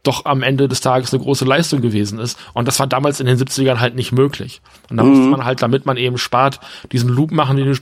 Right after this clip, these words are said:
Speaker 1: natürlich bemerkt hast, um, äh, zu sagen, okay, wir brauchen diese random fünfzehn Leute, die da durchs Bild laufen, nicht, äh, äh,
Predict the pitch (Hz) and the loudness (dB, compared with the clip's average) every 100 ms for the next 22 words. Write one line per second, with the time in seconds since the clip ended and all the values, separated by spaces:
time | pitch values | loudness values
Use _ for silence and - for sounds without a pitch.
0 | - 127 139 131 120 123 123 123 - - | -4 -4 -2 -2 0 -2 0 -4 -4 -12
1 | - - - 135 123 123 - 123 120 113 | -20 -20 -8 -4 -2 -4 -2 -2 0 0
2 | 123 123 113 - 120 113 110 - 135 131 | 0 0 -4 -4 -2 -2 -2 0 0 0
3 | 120 - - _ _ _ 123 117 123 131 | -2 -6 -20 _ _ _ -2 0 0 0
4 | 160 - 143 147 147 143 131 123 - _ | -4 -2 0 0 2 0 0 -4 -10 _
5 | - - 147 - 131 127 139 135 123 120 | -6 -4 -2 0 2 2 2 2 0 0
6 | 120 - 127 117 117 113 117 117 123 - | -2 0 0 0 -2 -2 -2 -6 -6 -18
7 | - - 123 - - 131 127 127 123 127 | -20 -6 -2 0 -2 0 2 2 2 -2
8 | _ _ _ _ 131 123 120 | _ _ _ _ -4 -2 -2